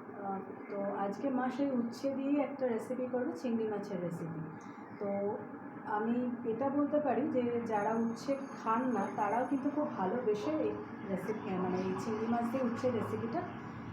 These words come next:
বাড়িতে তৈরি করলে নিশ্চয়ই definitely খাবে। তো আসুন সময় নষ্ট না করে শুরু করা যাক। আচ্ছা মা, আহ, এখানে আপনারা যাতে সময় না লাগে, মানে সময়টা আর কি কম লাগে, তার জন্য আলুটা এখানে এরকমভাবে ভেজে রেখে দিয়েছি।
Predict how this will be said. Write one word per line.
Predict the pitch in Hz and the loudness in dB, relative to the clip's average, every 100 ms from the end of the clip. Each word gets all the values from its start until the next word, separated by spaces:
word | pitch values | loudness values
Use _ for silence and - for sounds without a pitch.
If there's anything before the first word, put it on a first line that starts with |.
| - 202 | -4 0
বাড়িতে | 185 190 233 | 2 2 0
তৈরি | 208 196 | 0 0
করলে | 196 226 294 | 0 2 2
নিশ্চয়ই | 226 - - 311 - - - - - - | 2 0 -2 -2 -2 -8 -12 -12 -12 -4
definitely | 196 233 254 254 320 311 | -2 0 0 0 -2 -2
খাবে। | 190 165 165 - - - - | -4 -4 -4 -8 -12 -12 -4
তো | |
আসুন | 196 262 277 247 | -2 0 0 0
সময় | 214 202 220 | -2 -2 -2
নষ্ট | - 233 | -4 -6
না | 208 202 | -6 -4
করে | 247 311 - | -4 -4 -2
শুরু | 196 - | -4 -4
করা | 175 170 | -4 -4
যাক। | - - - - - 202 | -8 -10 -12 -18 -12 -8
আচ্ছা | 196 190 202 | -2 -2 2
মা, | 208 233 262 226 | 4 4 4 2
আহ, | 214 220 | 2 2
এখানে | 220 262 262 269 | 2 8 10 10
আপনারা | 262 208 226 226 226 240 | 6 2 2 2 2 2
যাতে | 226 214 240 240 - | 2 0 -2 -6 -8
সময় | - 214 214 226 226 | -8 -4 0 0 2
না | 196 202 | 2 4
লাগে, | 190 180 254 - - - - - | 2 0 -2 -4 -8 -16 -16 -4
মানে | 196 196 196 | 2 4 2
সময়টা | - 220 220 226 247 | 0 2 2 2 2
আর | |
কি | 247 262 - | 2 -2 2
কম | 214 226 | 2 4
লাগে, | 196 208 | 4 4
তার | 254 202 | 2 0
জন্য | 233 254 196 | 0 0 4
আলুটা | 190 220 269 262 | 4 4 4 2
এখানে | - 233 330 | 2 4 4
এরকমভাবে | - 185 208 202 196 302 | 2 0 0 0 0 0
ভেজে | 196 185 185 | 0 0 0
রেখে | 175 165 170 | -2 -4 -6
দিয়েছি। | 160 160 156 | -4 -6 -8